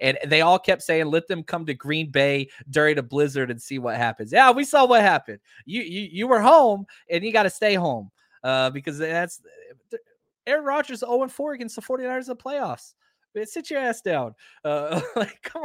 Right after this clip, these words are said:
on, man. I don't care how many, if, I hope he gets another M V P this year in twenty twenty-two, and we end it again. Um, yeah, and, and right here, I agree completely, Caldwell. This ended Jimmy's fate.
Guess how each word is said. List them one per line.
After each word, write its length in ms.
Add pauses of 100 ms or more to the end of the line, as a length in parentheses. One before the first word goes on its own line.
on, 140
man. 160
I 40
don't 140
care 140
how 120
many, 240
if, 140
I 100
hope 120
he 60
gets 180
another 260
M 120
V 120
P 300 (320)
this 260
year 120
in 60
twenty 280
twenty-two, 540 (200)
and 120
we 160
end 100
it 100
again. 480 (560)
Um, 560
yeah, 280
and, 240
and 200
right 160
here, 360
I 100
agree 260
completely, 600 (480)
Caldwell. 520 (480)
This 200
ended 280
Jimmy's 320
fate. 300